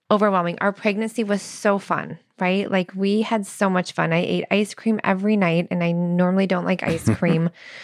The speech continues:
Speaker 1: The boys got to see my belly get huge.
Speaker 2: Bigger and bigger
Speaker 1: And I
Speaker 2: and
Speaker 1: was just
Speaker 2: bigger.
Speaker 1: like,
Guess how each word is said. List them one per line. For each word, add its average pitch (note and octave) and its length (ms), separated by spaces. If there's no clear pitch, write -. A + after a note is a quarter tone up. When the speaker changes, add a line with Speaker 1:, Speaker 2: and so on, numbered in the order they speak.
Speaker 1:
The G#3+ 80
boys G3+ 320
got G#3+ 200
to G3+ 100
see G#3 160
my G3+ 180
belly F3+ 460
get E3+ 180
huge. E3 800
Speaker 2:
Bigger A#2 340
and A2 160
bigger A2 240
Speaker 1:
And G#3 100
I G3 40
Speaker 2:
and G3 80
Speaker 1:
was G3+ 180
just G#3+ 120
Speaker 2:
bigger. G#3 100
Speaker 1:
like, F#3+ 100